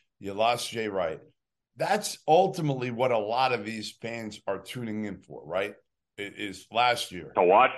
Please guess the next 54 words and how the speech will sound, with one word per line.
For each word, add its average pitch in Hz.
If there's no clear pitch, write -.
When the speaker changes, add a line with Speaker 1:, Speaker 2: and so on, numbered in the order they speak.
Speaker 2:
to 120
watch 113
the 127
coaches? 156
Speaker 1:
Well, 131
Speaker 2:
Or 95
what 117
do 123
you 151
Speaker 1:
last 170
Speaker 2:
mean? 165
Speaker 1:
year, -
last 160
year 160
there 143
was 139
kind 143
of 147
a 143
pretty 151
big 147
storyline, 101
Rob. -
Speaker 2:
Well, 196
okay, 110
yeah, 78
I 95
got 85
you. -
I 78
got -
Speaker 1:
You 127
Speaker 2:
you. -
Speaker 1:
know 143
what 143
I 147
mean? 160
So, 170
like, 151
you 175
need 190
storylines. 104
You 143
have 190
F 180
A 156
U. 104
I 143
don't 170
know 165
how 147
many 147
people 139
really 120